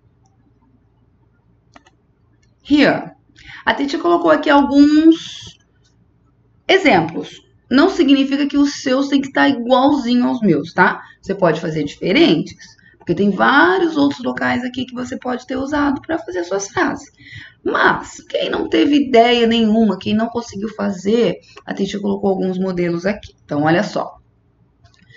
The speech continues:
Is the park across from Sally's shoe shop? No. No, it isn't. Is the Global Internet Cafe next to the discount drugstore?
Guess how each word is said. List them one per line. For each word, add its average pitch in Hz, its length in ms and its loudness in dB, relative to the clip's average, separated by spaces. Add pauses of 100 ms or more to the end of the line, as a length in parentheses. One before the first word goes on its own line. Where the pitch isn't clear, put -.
(500)
Is 403 220 4
the 440 80 2
park - 480 -2 (100)
across 339 520 0
from 302 180 2
Sally's 240 640 2
shoe 226 160 -2
shop? 262 420 0 (1300)
No. - 520 0 (500)
No, 214 540 2
it 285 200 0
isn't. 233 540 0 (1040)
Is 392 180 2
the 349 100 2
Global 330 440 4
Internet 294 480 4
Cafe 247 520 2
next 311 260 0
to 302 100 -4
the 247 140 -2
discount 311 580 -2
drugstore? 381 760 0